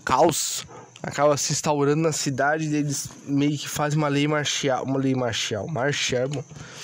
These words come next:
Eles fazem a lei marcial na cidade pra te-,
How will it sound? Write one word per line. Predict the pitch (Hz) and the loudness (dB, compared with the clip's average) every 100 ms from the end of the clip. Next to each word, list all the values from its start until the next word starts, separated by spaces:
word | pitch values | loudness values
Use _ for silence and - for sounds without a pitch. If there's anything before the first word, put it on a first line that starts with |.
| - - - - - | -8 -8 -10 -16 -6
Eles | 131 127 | -4 -2
fazem | 143 143 | -2 0
a | |
lei | 139 143 | 2 4
marcial | 147 147 - 147 147 | 4 2 0 0 2
na | 151 | 0
cidade | 139 147 131 135 151 156 - - - - - | -2 -2 0 0 0 -4 -10 -20 -20 -18 -8
pra | 127 | -6
te-, | 123 | -4